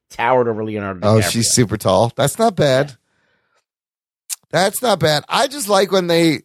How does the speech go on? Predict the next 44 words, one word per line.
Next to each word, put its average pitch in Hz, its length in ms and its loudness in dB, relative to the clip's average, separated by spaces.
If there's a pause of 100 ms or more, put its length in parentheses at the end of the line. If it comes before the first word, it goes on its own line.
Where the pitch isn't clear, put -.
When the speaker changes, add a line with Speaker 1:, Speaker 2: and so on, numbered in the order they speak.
(120)
Speaker 2:
you 131 240 -6
know, 123 160 4
the, 127 220 0
they 127 280 0
get 131 180 -2
smart 160 400 0
and 147 80 -6
they're 143 140 2
like, 131 200 0
"Hey, 156 200 2
we 135 240 -2
need 160 160 2
a 127 80 0
comic 127 340 0
book 104 140 -8
person 90 360 0
to 87 100 2
help 98 180 0
write 87 160 2
this - 220 -8
movie," 95 240 0
and 90 140 -4
they 76 100 -4
actually 92 320 -4
get 101 240 -4
one. 87 200 -4 (600)
Uh, 101 400 0 (260)
hopefully 120 500 0
this 113 240 0
works 120 220 0
out. 120 180 0 (240)
And, 180 140 0
like, 190 140 2
New 214 160 -2
Gods 208 340 0
and 160 220 0
then 165 100 4
the 151 140 2
Eternals 156 560 2
also 147 320 2
for 127 160 -8
Marvel, 131 340 2
very 117 240 2
similar. 113 580 0